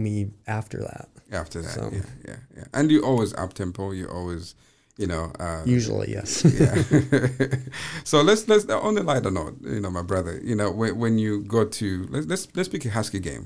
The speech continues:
Speaker 2: When
Speaker 1: Okay.
Speaker 2: you go to a Husky game, you know, for, for those of the people out there who've never had a chance to, uh,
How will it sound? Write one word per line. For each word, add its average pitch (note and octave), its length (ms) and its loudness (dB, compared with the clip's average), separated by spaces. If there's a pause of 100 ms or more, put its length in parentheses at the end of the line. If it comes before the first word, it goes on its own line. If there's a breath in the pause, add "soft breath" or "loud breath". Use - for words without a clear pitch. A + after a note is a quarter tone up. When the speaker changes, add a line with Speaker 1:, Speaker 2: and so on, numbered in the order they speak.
Speaker 2:
When - 140 2
Speaker 1:
Okay. G2+ 120 4
Speaker 2:
you A2 80 4
go G#2 40 0
to G#2+ 100 -2
a F#2 40 0
Husky G2 280 -6
game, E2+ 240 -6 (400 loud breath)
you C#3+ 80 2
know, A2 180 4
for, G#2+ 320 0
for - 160 -2
those C3+ 220 4
of D3+ 120 2
the A2+ 60 -2
people G2 400 -6
out E2+ 240 -2
there D#2 380 -8 (140)
who've A2 220 -2
never G2 200 0
had G2 140 -4
a F2+ 40 -6
chance F#2 340 -4
to, F2+ 500 -4 (500)
uh, E2+ 360 -2